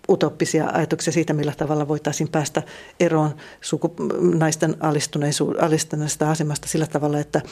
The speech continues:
että synnyttäminen ei olisikaan enää naisten tehtävää, vaan olisi sellaisia keinokohtuja ja, ja teknologia kehittyisi,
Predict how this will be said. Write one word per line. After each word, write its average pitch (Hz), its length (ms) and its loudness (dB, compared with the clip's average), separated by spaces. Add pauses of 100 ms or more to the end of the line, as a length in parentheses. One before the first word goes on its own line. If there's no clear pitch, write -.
(320)
että 165 160 2
synnyttäminen 156 800 2
ei 156 180 4
olisikaan 147 440 0
enää 151 100 2
naisten 156 480 0 (180)
tehtävää, 147 440 0
vaan 151 140 0
olisi 143 140 -2
sellaisia 151 380 0
keinokohtuja 160 1000 0
ja, - 120 0 (360)
ja 160 300 2
teknologia 160 580 2
kehittyisi, 160 600 2